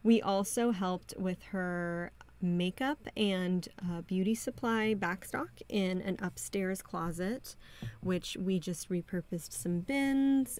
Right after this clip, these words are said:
and added in some new bins and containment, as well as helped her with a redesign of her office.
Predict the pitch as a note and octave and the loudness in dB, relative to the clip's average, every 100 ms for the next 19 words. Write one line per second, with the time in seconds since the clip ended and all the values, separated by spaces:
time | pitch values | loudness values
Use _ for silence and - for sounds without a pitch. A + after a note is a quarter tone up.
0 | - G3 F#3 F#3 - F3+ E3+ F3 E3+ E3 | 0 2 4 2 0 -2 -2 -2 -2 -2
1 | - F3+ E3+ - F3 F3+ F3 - - - | 0 0 0 -2 -4 -2 -4 -8 -18 6
2 | A3+ C4 C4+ A#3+ C4 B3+ B3+ B3+ A#3+ B3 | 8 8 6 4 4 4 4 2 2 2
3 | A#3 A#3+ A#3+ A#3 A#3 B3 - - - - | 2 2 4 6 4 2 -6 -16 -18 -18
4 | - - - - G#3+ G3 G3 F#3+ F#3+ - | -18 -18 -14 2 2 4 4 4 4 2
5 | F3+ F3 F3 - F#3+ F3+ F3 - G3 G3 | 0 2 0 0 0 -2 -2 -6 -2 0
6 | F3+ F3 E3 E3+ E3+ - F#3+ D#3+ G#3 B3+ | 0 0 0 -2 -4 -2 -2 6 8 8
7 | C#4 A3+ F#3 F3+ F3+ F3+ - F3 E3 - | 6 2 0 2 2 2 0 -4 -4 -6
8 | - E3 E3+ - - G#3 - - - | -4 -6 -8 -8 -8 -8 -8 -8 -8